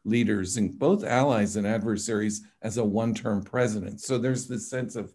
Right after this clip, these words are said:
what happens next in twenty twenty-four, be it a Democrat or Republican.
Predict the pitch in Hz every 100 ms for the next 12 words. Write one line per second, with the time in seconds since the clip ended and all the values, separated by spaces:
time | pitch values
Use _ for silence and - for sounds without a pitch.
0 | _ _ - _ _ - - 123 139 131
1 | 135 127 110 104 123 120 - - 98 92
2 | 113 101 101 110 98 92 - 120 101 104
3 | 104 101 95 101 95 - 95 92 98 -
4 | 107 104 - 87